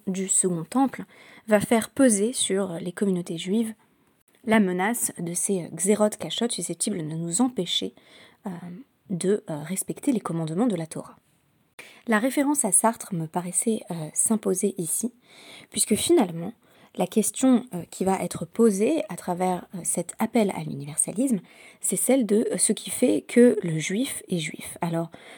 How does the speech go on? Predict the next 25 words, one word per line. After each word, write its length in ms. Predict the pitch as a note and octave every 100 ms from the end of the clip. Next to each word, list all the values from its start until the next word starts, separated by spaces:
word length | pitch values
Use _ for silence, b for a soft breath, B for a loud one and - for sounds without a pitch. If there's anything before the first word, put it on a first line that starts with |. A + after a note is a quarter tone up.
| B B -
euh, 80 | D#3
le 120 | D#3+
juif, 360 | E3 D4+ D#4 -
une 120 | E3+
personne 300 | D#3+ - F3+
juive 280 | F#3 A#3 -
ou 100 | E3+
juive, 400 | D#3 A#3 D#4 B3+ - -
euh, 240 | E3+ D#3+ -
n'est-elle 380 | G3 A#3+ A3 G3
pas 240 | A3+ G3+ -
finalement 800 | - - C4+ A#3+ A3 G#3 G3+ G3 _ _ _ _ _ b b -
définie 600 | G#3 A#3 - G3 F3 -
comme 220 | - D3+
telle 340 | - G3+ D4+ - -
qu'à 140 | A3
travers 640 | - F#3 E3 F3+ C4 B3+ B B B -
le 220 | G#3+ C4+
regard, 640 | G#3+ F3 E3+ F3+ C#4 A#3 - -
euh, 40 | F3 D#3+ E3 - -
de, 460 | F3+ F3 A3 A#3+ -
euh, 40 | - -
l'antisémite, 800 | A#3+ B3+ E3+ - - D#3+ A#3+ C#4+ -
ici 320 | - - B3+
la 140 | G#3+